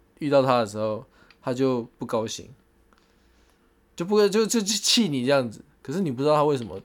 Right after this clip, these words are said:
到底他妈为什么生气？<laughs> 很多时候男生都不知道为什么女生到底为什么生气这样子。啊，问说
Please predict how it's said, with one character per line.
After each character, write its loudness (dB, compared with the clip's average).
到 8
底 2
他 2
妈 10
为 6
什 -4
么 -6
生 -2
气？ 4
<laughs> 4
很 12
多 12
时 10
候 12
男 12
生 10
都 12
不 8
知 8
道 12
为 10
什 2
么 2
女 0
生 0
到 8
底 2
为 0
什 -8
么 -10
生 -10
气 -12
这 -8
样 -8
子。 -16
啊， 6
问 6
说 2